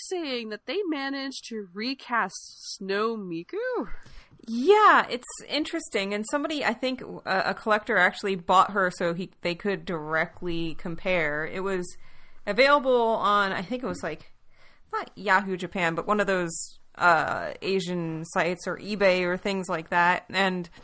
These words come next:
Speaker 2: um, the box looked slightly different in the box art, and of course the quality of everything else was much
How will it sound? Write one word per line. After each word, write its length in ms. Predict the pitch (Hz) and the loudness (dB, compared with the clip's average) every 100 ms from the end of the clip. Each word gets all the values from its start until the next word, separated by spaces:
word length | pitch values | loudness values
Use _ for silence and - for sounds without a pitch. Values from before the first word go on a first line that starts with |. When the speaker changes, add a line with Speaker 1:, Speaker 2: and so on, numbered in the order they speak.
| - _ _ _ _ _ | -20 _ _ _ _ _
Speaker 2:
um, 400 | 202 202 196 190 - - | 4 4 4 0 -8 -12
the 400 | - 180 208 180 _ _ _ | -14 0 0 0 _ _ _
box 340 | - 202 294 - - | 2 6 4 2 -10
looked 400 | 233 233 247 247 - - | -10 2 2 2 -10 -4
slightly 340 | 214 233 240 233 | -2 -2 -4 0
different 320 | 233 254 233 | 0 0 -4
in 80 | 226 | -2
the 80 | 214 | 4
box 420 | 175 180 185 - | 6 6 4 0
art, 340 | 185 180 180 | 2 4 0
and 180 | - 165 | -4 -4
of 120 | 170 | -6
course 260 | - 208 190 | -4 -4 -4
the 80 | 196 | -10
quality 480 | - 214 214 196 185 | 4 4 6 0 0
of 80 | |
everything 420 | 170 185 190 196 175 | 0 -2 -4 -4 0
else 280 | 180 170 175 | 0 -2 -6
was 160 | 165 | -6
much 220 | 190 175 | -2 -2